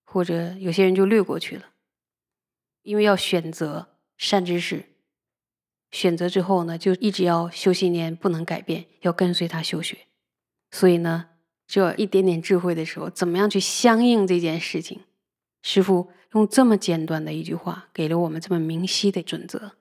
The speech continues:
不知道诸位心里有没有一个震动？可能这段话不仔细讲的话，会觉得好像讲的就是挺普通的一件事情，但是再看一看祖师们在论点中所设问和回答的，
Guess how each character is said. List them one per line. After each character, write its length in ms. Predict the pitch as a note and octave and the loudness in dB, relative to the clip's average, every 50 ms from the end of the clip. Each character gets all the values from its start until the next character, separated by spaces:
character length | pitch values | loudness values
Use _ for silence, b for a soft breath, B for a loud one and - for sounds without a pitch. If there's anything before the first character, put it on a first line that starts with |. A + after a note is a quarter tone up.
| _ _ _ _ _ _ _ _ _ _ _ _ _ _ _ _ _ _ _ _ _ _ _ _ _ _ _ | _ _ _ _ _ _ _ _ _ _ _ _ _ _ _ _ _ _ _ _ _ _ _ _ _ _ _
不 100 | - F#3+ | -2 0
知 80 | F3+ F3 | 2 4
道 160 | F3+ F3 E3+ | 4 4 4
诸 140 | - - F3+ | 2 2 2
位 100 | E3+ E3+ | 2 2
心 240 | - - - F#3+ F#3+ | 0 0 2 2 2
里 120 | F3 E3+ | 2 0
有 120 | E3+ E3+ | -2 -2
没 100 | E3 G3 | 2 2
有 300 | G#3 G3+ F#3 E3+ - F#3+ - _ _ _ _ _ _ _ _ _ _ _ _ | 4 4 2 0 -4 -10 -18 _ _ _ _ _ _ _ _ _ _ _ _
一 140 | _ F#3+ D#3+ | _ -4 -2
个 100 | E3+ E3 | -2 -4
震 320 | E3 - G#3 F#3 E3 D#3+ | 0 0 0 0 0 0
动？ 140 | D#3+ D#3+ D#3+ - - _ _ _ _ _ _ _ _ _ _ _ _ _ _ _ _ _ _ _ _ _ _ _ _ _ _ _ _ _ _ _ _ _ _ _ _ _ | -4 -8 -10 -12 -16 _ _ _ _ _ _ _ _ _ _ _ _ _ _ _ _ _ _ _ _ _ _ _ _ _ _ _ _ _ _ _ _ _ _ _ _ _
可 140 | - - G3 | 0 2 4
能 200 | G3 G3+ G#3+ A#3 | 6 6 6 4
这 160 | A3 C#4+ C4 | 4 4 4
段 160 | A#3 B3 B3+ | 6 6 6
话 140 | B3+ B3+ A#3+ | 6 4 4
不 140 | B3+ - C4 | 2 0 0
仔 180 | - - F#3 | 0 -2 -4
细 160 | F#3 - A3+ G#3+ | -4 -4 -6 -6
讲 220 | - G3 F3 F3 | -4 -6 -6 -6
的 40 | F#3 | -6
话， 140 | F#3 F#3 F3+ | -6 -4 -2
会 140 | G#3 G#3 | -2 -2
觉 160 | G3 - D#3+ E3+ | -2 -2 -6 -6
得 240 | F3+ F3 F3+ F#3+ - _ _ _ _ _ _ _ _ | -6 -6 -8 -8 -12 _ _ _ _ _ _ _ _
好 200 | _ - - G#3 | _ -12 -10 -4
像 180 | F#3 G3 G#3 G3+ | 2 2 2 4
讲 220 | - G3+ F3+ E3+ | 4 2 0 0
的 120 | E3+ F3 F3 | -2 -4 -4
就 140 | - G3 | -2 -4
是 220 | F#3 - F#3+ F3 F3+ | -4 -4 -6 -8 -8
挺 200 | - - G3 G#3 | -4 -4 -4 -2
普 160 | G3 - F#3 | -2 -4 -6
通 220 | - - A3+ A3+ | -4 0 2 4
的 80 | A3+ G3+ | 4 4
一 80 | F3 E3+ | 4 4
件 220 | F3 F#3 F3 F3 | 2 0 0 0
事 160 | E3+ - F3+ | -2 -4 -6
情， 200 | E3+ - - - - _ _ _ _ _ _ _ _ | -8 -8 -10 -14 -14 _ _ _ _ _ _ _ _
但 120 | - F#3+ | 0 2
是 200 | F#3+ G3 F#3+ F3 E3+ - - - | 4 4 2 2 0 -2 -4 0
再 120 | G3 F#3 | 0 0
看 240 | F3+ - - G3+ F#3 | 0 0 0 0 0
一 60 | F3+ | 0
看 380 | F3 - F#3 F3+ F3 F3 - _ _ _ _ _ _ _ | 0 0 0 0 -2 -4 -10 _ _ _ _ _ _ _
祖 160 | _ - F3+ F3+ | _ 2 2 4
师 140 | F#3+ G3+ | 4 4
们 120 | G3 F#3+ F#3 | 4 4 4
在 140 | G3 G3 G3 | 4 2 4
论 240 | G#3 C4+ C4+ A#3 | 4 4 2 2
点 220 | G3+ F#3 F3 E3+ E3+ | 2 0 0 0 -2
中 280 | F3+ F3 F3 F3+ F3+ | 0 0 0 -2 -2
所 280 | F3+ - - - F3 E3 | -4 -6 -4 -2 -2 0
设 260 | E3+ - - G#3+ F#3+ | 0 2 4 4 4
问 220 | F3+ F#3 F3+ E3+ E3+ | 4 2 0 -2 -4
和 160 | - E3+ E3+ | -6 -8 -8
回 200 | - - E3 E3+ | -6 -6 -6 -4
答 220 | E3+ E3+ D3+ - | -4 -4 -6 -6
的， 160 | - - - | -8 -12 -16